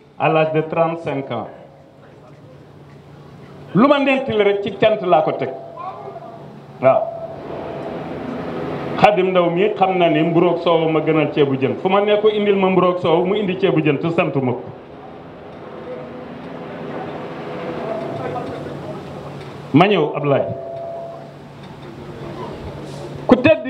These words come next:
ki, maa ngi moom mu may defal yooyu. Dugalal ma oto ci avion. Dugalal ma fas ci avion. Ba dugalal ma ñetti mbaam ci avion. Muy lu raar.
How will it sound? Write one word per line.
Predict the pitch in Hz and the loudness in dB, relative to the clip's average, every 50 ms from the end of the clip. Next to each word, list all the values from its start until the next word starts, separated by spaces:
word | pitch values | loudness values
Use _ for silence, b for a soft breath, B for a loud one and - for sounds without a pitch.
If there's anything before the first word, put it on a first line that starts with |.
| - - | -8 -6
ki, | 262 262 214 - - - | -8 -8 -8 -10 -12 -8
maa | 170 170 185 208 220 233 | -4 0 2 4 4 4
ngi | 226 226 220 | 2 0 2
moom | 214 220 214 202 185 170 170 160 156 | 2 2 2 2 2 -2 -2 2 4
mu | 165 208 240 | 6 6 6
may | 233 220 220 185 170 | 6 4 2 2 2
defal | 214 214 214 220 202 185 175 175 | 2 4 4 4 2 2 0 -2
yooyu. | 160 156 175 190 202 196 180 160 110 - - - - - - - - - - - - - - - - - - - 156 151 143 135 139 147 147 139 123 113 - - 139 - - - - - - - - - 127 | 0 2 4 6 6 6 4 2 0 -4 -8 -14 -18 -20 -20 -20 -20 -20 -20 -20 -20 -20 -20 -20 -20 -20 -20 -18 -16 -16 -14 -14 -14 -16 -16 -16 -16 -16 -16 -18 -18 -20 -20 -20 -20 -20 -20 -20 -18 -4 0
Dugalal | 143 156 170 185 185 196 214 214 214 | 4 6 6 6 8 6 6 6 6
ma | 214 226 - 180 | 6 6 6 6
oto | 196 - 226 220 214 | 6 6 4 4 4
ci | 196 185 | 2 2
avion. | 175 170 170 156 156 143 131 - - - - - - - - - - - - - - - - - - - - - - - - - | 4 4 4 4 2 -2 -4 -6 -8 -12 -14 -16 -18 -18 -18 -20 -20 -20 -20 -20 -20 -18 -18 -18 -18 -16 -18 -18 -18 -18 -6 0
Dugalal | 135 190 196 220 220 220 220 220 | 4 6 6 8 8 6 6 6
ma | 214 214 | 4 4
fas | 214 - 226 220 - - - | 6 6 4 4 4 0 -10
ci | - | -8
avion. | - 190 196 190 190 180 156 131 - - - - - 147 | 0 2 2 4 4 2 2 0 -2 -4 -8 -12 -2 0
Ba | 180 | 0
dugalal | 190 185 240 233 226 226 220 220 | 2 4 4 4 6 6 4 4
ma | 214 214 | 4 2
ñetti | 214 226 254 254 262 - 269 262 | 4 4 2 0 0 -2 -2 2
mbaam | 247 247 247 233 233 233 | 4 6 6 6 6 4
ci | - 233 | 0 0
avion. | - 190 180 165 147 120 90 - - - - - - - - - _ - - - - _ _ _ - - - _ _ - - - _ _ - _ _ - - - - - - | 0 0 0 0 -2 -6 -6 -10 -16 -20 -20 -20 -20 -20 -20 -20 _ -20 -20 -20 -20 _ _ _ -20 -20 -20 _ _ -20 -20 -20 _ _ -20 _ _ -20 -20 -20 -20 -16 -6
Muy | - 147 165 | -2 0 2
lu | 165 165 160 | 4 6 6
raar. | 156 160 170 165 151 147 | 8 8 8 6 6 2